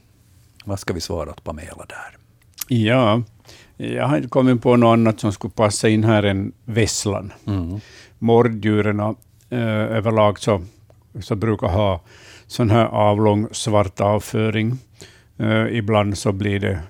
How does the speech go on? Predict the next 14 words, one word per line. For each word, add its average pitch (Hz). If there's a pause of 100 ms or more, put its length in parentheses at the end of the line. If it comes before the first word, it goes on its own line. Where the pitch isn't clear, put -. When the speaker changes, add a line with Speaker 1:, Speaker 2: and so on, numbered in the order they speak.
Speaker 2:
kringlor 107
och 110
ringlar 107
av 104
de 101
här, 98 (220)
av 107
den 101
här 101
avföringen. 98
Och, 107 (720)
och 110 (380)
storleken, 127 (380)
mm, 113